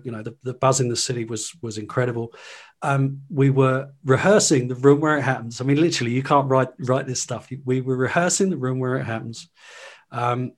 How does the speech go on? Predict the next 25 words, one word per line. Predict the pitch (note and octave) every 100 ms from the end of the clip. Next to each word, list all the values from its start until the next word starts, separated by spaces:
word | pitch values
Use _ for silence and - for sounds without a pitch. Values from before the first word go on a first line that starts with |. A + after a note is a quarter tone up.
| _ _ -
and, | C3 B2 B2 A#2+ - _ _ _ _ _ -
uh, | B2+ -
out | D3+
of | D3
nowhere, | C3 F#3+ F#3+ B2 A2 A#2
Lin-Manuel | B2+ D3 C#3 C#3 C#3 C#3+ B2+ B2+ B2 - B2+ B2+
Miranda | A#2+ A2 B2+ B2 A2+ A#2+ - _ _ _ _ _
came | - D3+ D3+
in, | B2+ C3 C#3 - _ _ _ _ _ -
and | B2 A#2+ A#2+ A#2 - _ _ -
he | C#3
came | C3+ C#3+ D3
in | C#3
with | B2+ A2+ -
his | - C3 -
two | - F3+
Tony | F#3+ E3 D3+ B2
Awards | A2 G#2+ A2 -
that | B2
he'd | A#2 A2
won | A#2 A2+
personally | A2 D#3 D3+ C#3 A#2 A2+
the | A2+
night | A2+ A2+ A2
before. | - C3 A2+ A#2